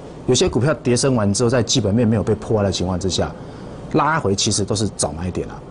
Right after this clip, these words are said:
我相信创维跌深应该就是大家公认的了，一百一、一百一十一买进，买完之后突然间急拉，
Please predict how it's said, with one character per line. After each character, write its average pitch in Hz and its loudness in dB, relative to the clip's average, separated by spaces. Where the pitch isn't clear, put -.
我 107 2
相 160 4
信 175 4
创 143 0
维 117 0
跌 113 0
深 120 2
应 120 4
该 117 2
就 113 0
是 113 2
大 107 -2
家 107 2
公 101 2
认 90 0
的 78 -2
了， - -10
一 160 0
百 101 2
一、 120 4
一 117 4
百 98 2
一 104 4
十 98 0
一 90 2
买 82 -2
进， 90 -2
买 101 0
完 123 4
之 135 2
后 127 4
突 123 -2
然 110 2
间 113 4
急 104 0
拉， 101 2